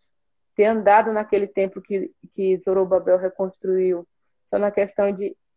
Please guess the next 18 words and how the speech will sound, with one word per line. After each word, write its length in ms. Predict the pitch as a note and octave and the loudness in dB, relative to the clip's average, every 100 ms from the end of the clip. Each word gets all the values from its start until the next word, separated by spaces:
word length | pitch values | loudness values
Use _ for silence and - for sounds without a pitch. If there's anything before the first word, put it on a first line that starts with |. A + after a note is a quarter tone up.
| - | -8
na 140 | G#3+ A3+ | 0 2
verdade, 440 | A3+ G#3 G#3 G#3+ | 2 2 4 4
Zorobabel 440 | A3 G#3 G3+ F#3+ G3 | 2 2 2 2 0
reconstruiu 540 | F#3+ G3+ - G3 A3 | 0 -4 -2 -2 0
e 60 | A3 | 0
depois 340 | A3 G#3+ G#3 | 2 2 4
Herodes 400 | G#3+ G3+ G#3 G#3 | 4 4 4 0
tentou 400 | A3+ G#3+ G#3 G3+ | -6 -2 0 0
arrumar 340 | G3+ G3+ G3 | 2 2 2
de 120 | F#3 F3+ | 2 0
novo, 320 | G3 B3+ A3+ | 2 0 -2
né, 160 | G#3 | -6
porque 260 | A3 G3 F#3 | -6 -10 -6
já 140 | F#3 | -4
tava 240 | F3+ F3+ E3+ | -2 -4 -4
bem, 360 | F3 G3 F#3 - _ _ _ _ | -4 -4 -4 -12 _ _ _ _
bem 200 | F#3 F#3+ | 0 0
antigo. 340 | F#3+ B3 A#3+ | 0 -4 -4